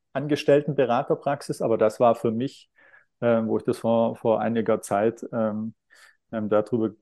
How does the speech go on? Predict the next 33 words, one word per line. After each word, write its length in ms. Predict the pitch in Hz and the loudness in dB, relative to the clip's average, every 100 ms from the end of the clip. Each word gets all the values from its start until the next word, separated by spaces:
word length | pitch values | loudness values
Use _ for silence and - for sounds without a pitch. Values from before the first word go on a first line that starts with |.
| 147 | -6
gestolpert 580 | 113 - 110 117 131 127 | -6 -2 2 4 2 0
bin, 140 | 139 | 0
dass 180 | 123 107 | 2 0
man 120 | 123 | 0
das 180 | 110 107 | -4 -4
eigentlich 180 | 117 110 | -4 -2
auch 120 | 107 | -2
so 180 | - 107 | -2 -2
machen 260 | 117 120 123 | 0 -2 -2
kann. 200 | 117 113 | -2 -2
Das 180 | 98 | -2
war 140 | 104 104 | -2 -2
für 120 | 110 | -2
mich 240 | 107 110 | -6 -4
wirklich 360 | 117 110 113 113 | -4 -2 -4 -4
ein 280 | 113 107 - | -6 -6 -6
richtiges 560 | 104 110 - 110 104 | -6 -6 -4 -2 -2
Aha-Erlebnis 840 | - 107 104 110 123 127 127 123 - | -2 -2 0 2 4 2 2 -2 -4
und 400 | - 135 120 113 | 0 2 2 -2
ich 120 | - | -6
kann 180 | - 113 | -2 0
das 160 | 107 139 | 0 2
auch 140 | 107 | 0
sagen, 340 | - 104 113 | 4 2 4
aus 200 | 110 101 | 0 -4
der 120 | - 107 | -2 0
Praxis 420 | 107 101 123 - | 2 2 0 -2
mit 160 | 110 | -2
dem 140 | 110 104 | -2 2
Kunden, 360 | - 127 127 | 4 2 2
mit 160 | 135 110 | -2 -2
den 120 | 110 | -2
Kunden 580 | - 120 127 123 123 120 | 2 2 2 0 -2 -2